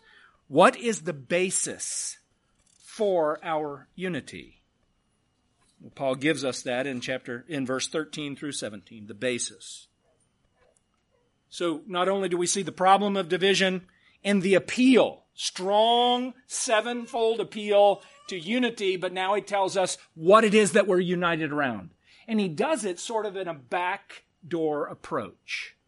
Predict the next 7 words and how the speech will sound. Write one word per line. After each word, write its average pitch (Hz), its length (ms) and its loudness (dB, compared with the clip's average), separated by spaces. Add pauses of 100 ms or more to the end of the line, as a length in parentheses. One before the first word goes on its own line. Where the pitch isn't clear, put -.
(680)
What's 165 240 -6
the 311 140 -10
basis 196 840 -4 (100)
of 180 320 -4 (100)
our 147 460 -2 (480)
unity, 156 480 -4
friends? - 720 -16